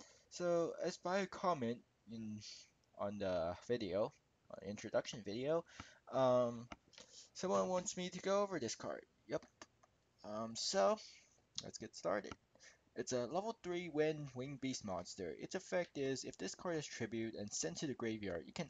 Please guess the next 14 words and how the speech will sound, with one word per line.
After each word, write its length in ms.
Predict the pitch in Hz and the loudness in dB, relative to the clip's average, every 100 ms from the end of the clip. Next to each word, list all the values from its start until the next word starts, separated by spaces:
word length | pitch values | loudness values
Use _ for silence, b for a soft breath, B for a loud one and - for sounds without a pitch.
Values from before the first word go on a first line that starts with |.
| - | 2
add 260 | 139 139 127 | 4 4 2
one 200 | 123 104 | 0 0
level 180 | 110 | -2
four 280 | 113 - 120 | -4 0 0
or 200 | 113 98 | 2 0
lower 400 | 107 107 92 85 - - | 0 0 0 -4 -8 0
wind 180 | 151 123 | 2 2
monster 380 | 101 87 - | -2 -4 -8
from 180 | 87 95 | -8 -6
your 100 | 85 - | -6 -2
deck 200 | 90 - | -2 -2
to 100 | - | -10
your 120 | - | -12
hand. 180 | - | -14